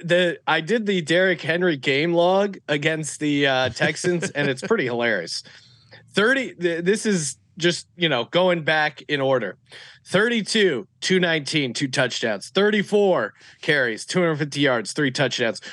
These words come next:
Speaker 1: Twenty-two carries, two hundred twelve yards, two touchdowns. Now, some of this is covid. He did miss one game in there, but the last time he didn't run for over two hundred yards against the Houston Texans was back in twenty nineteen.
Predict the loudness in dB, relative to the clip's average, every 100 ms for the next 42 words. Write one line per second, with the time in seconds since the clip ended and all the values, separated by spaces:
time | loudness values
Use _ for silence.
0 | -16 -4 0 2 0 0 0 2 0 0
1 | 0 0 -4 -8 -14 -18 -14 0 2 4
2 | 2 0 0 2 2 0 -2 -4 -4 0
3 | 0 0 -2 -4 -6 -16 -20 -20 -20 _
4 | _ -4 0 0 -2 -8 -2 0 2 0
5 | 0 -2 0 2 2 0 -4 -10 -4 0
6 | 0 0 0 0 0 0 0 0 0 0
7 | 0 0 -2 -2 0 2 2 -2 -2 0
8 | 2 0 -2 -8 -20 -8 -4 0 2 2
9 | 0 2 2 2 0 0 2 2 2 0
10 | 2 2 2 2 2 2 0 0 0 -2
11 | -2 -2 0 0 -4 -2 0 0 -4 -8
12 | -12 -16 -18 -4 -2 0 0 0 -8 -6
13 | -2 0 0 0 -2 -2 0 0 -2